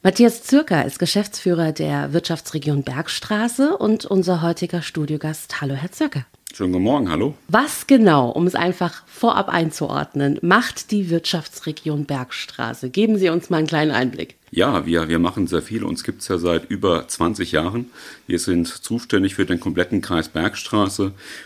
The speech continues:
Speaker 2: zuständig, ähm, für die Unternehmen, Ansprechpartner für die Unternehmen. Wir betreuen die in allen Lebens-, Unternehmenslagen,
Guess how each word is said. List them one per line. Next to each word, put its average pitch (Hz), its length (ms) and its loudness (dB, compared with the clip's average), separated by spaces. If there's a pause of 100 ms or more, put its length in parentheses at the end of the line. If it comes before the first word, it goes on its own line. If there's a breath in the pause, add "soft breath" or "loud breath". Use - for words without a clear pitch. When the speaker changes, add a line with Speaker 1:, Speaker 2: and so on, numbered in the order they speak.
Speaker 2:
zuständig, 95 880 0
ähm, 87 240 0
für 95 180 0
die 87 120 0
Unternehmen, 92 720 2
Ansprechpartner 110 760 -2
für - 120 -8
die - 80 -8
Unternehmen. 95 460 0
Wir 90 120 0
betreuen 90 520 0
die 87 100 0
in 78 300 0 (400 loud breath)
allen 101 400 2 (100)
Lebens-, 101 600 2
Unternehmenslagen, 95 1120 0